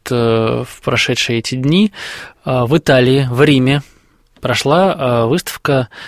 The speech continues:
а, работ студентов и выпускников вашей академии. А, название, которое я вот по латыни не прочитаю, вот, а по-русски это, это, это «Мой мир», причём мир с, э, «Ятем на конце».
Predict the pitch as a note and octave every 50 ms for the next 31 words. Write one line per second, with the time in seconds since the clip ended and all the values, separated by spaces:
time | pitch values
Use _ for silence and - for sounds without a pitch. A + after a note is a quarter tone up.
0 | - - - _ _ - C#3+ A#2+ A#2 A2+ A2 A2 A2+ A2+ A2+ A#2 A#2 A#2+ D3+ F3+
1 | - - - - C3+ B2 C3+ E3 F3 D#3+ - C#3 - - B2 A#2 A2+ - - -
2 | C3 - F3+ D#3+ - C3+ - - C3 - - A2+ A2 G#2+ G2+ G2+ G2+ A#2+ - _
3 | _ _ _ - - - - - - - - - - B2 A#2 A#2+ B2+ B2 B2+ C#3
4 | D#3 D3 C#3+ B2+ - C3 - C#3 C3+ C3+ B2+ C3+ C3+ B2+ - _ _ _ _ -
5 | - B2+ B2+ C3 - - C#3+ C3+ B2+ B2 A#2+ A#2 A#2 A#2 A#2 A#2+ B2 - B2+ -
6 | - - - G3+ G#3 G3 D3+ B2+ A#2+ - B2 A#2 A#2 A2 - - - - A#2+ A#2
7 | A2+ A2+ - - E3+ F#3+ - - - C3 - - C3 - - D#3 D#3+ - - D3
8 | C#3 - _ _ - D#3+ D#3 - D#3 C#3+ C3 B2+ B2+ B2+ C3+ C3+ C3+ C3+ D3+ _
9 | - C3 B2+ B2+ A#2+ G#2+ G2+ - - - - - - A2+ A2+ C3 C#3+ C3 - -
10 | - - B2 A2+ - - - - - - _ _ _ - - A#2 A2+ G#2+ A2 A2
11 | A2+ A#2 A#2+ A#2 - A2+ A2+ A2+ A2+ - B2+ C3 C3 - - -